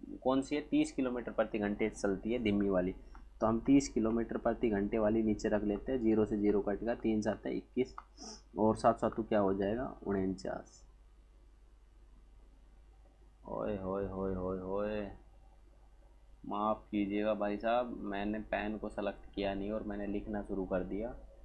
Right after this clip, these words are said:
एक बार पेन select कर देता हूँ। देखो, धीरे चलने वाली ट्रेन कितनी है? तीस किलोमीटर प्रति घंटे वाली ट्रेन है। तो हम नीचे क्या लेते हैं? इसके तीस लेते हैं, ठीक है, तीस है ये।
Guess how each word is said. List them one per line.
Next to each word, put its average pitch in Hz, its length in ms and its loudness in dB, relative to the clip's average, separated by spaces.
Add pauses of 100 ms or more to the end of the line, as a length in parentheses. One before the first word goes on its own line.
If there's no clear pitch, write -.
(540)
एक 98 60 -8
बार 98 100 -6
पेन 98 260 -2
select 104 340 -6
कर 104 80 -4
देता 98 240 -6
हूँ। 107 60 -2
देखो, 123 160 0 (360)
धीरे 123 220 6
चलने 135 240 2
वाली 135 220 2
ट्रेन 131 300 0
कितनी 131 260 -2
है? 139 60 0
तीस 127 300 2
किलोमीटर 107 440 0
प्रति 110 300 0
घंटे 98 280 0
वाली 98 240 2
ट्रेन 92 300 -2
है। 98 100 -4
तो 117 320 -2 (300)
हम 110 100 2
नीचे 117 300 4
क्या 117 160 4
लेते 110 300 4
हैं? 127 140 -4
इसके 117 340 -2
तीस 107 400 0
लेते 101 320 -2
हैं, 127 220 -8
ठीक 135 140 2
है, 107 160 -4 (140)
तीस 113 260 2
है 113 140 2
ये। 135 100 -4